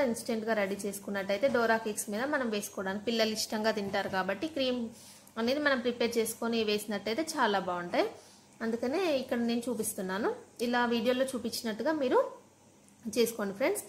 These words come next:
ఇప్పుడు చూడండి, ఇప్పుడు పాలు మొత్తం కూడా చక్కగా చిక్కగా అయిపోయి దగ్గర పడిపోయినాయి. దీంట్లో వచ్చేసి నేను చాక్లెట్స్ అనేవి ఇప్పుడు యాడ్ చేస్తాను నేను ఇక్కడ.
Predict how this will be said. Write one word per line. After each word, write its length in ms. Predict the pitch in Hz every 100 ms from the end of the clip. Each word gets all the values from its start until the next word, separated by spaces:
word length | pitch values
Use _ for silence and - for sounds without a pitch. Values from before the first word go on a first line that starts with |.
| - - - -
ఇప్పుడు 220 | 240 277
చూడండి, 380 | 277 262 269 349
ఇప్పుడు 380 | 359 - - -
పాలు 300 | 233 240 254
మొత్తం 320 | 240 - 254
కూడా 180 | 247 262
చక్కగా 340 | 262 240 247 240
చిక్కగా 500 | 240 - 233 220 226
అయిపోయి 320 | 220 226 262
దగ్గర 320 | 226 202 214
పడిపోయినాయి. 580 | 208 196 - 185 202 427 453 - - -
దీంట్లో 320 | 226 285 285 277
వచ్చేసి 300 | 262 262 269
నేను 220 | 262 294 403 359
చాక్లెట్స్ 460 | 269 240 254 247 254
అనేవి 200 | 247 294
ఇప్పుడు 200 | - 226
యాడ్ 200 | 220 220
చేస్తాను 440 | 233 214 - 185
నేను 160 | 180 180
ఇక్కడ. 200 | 185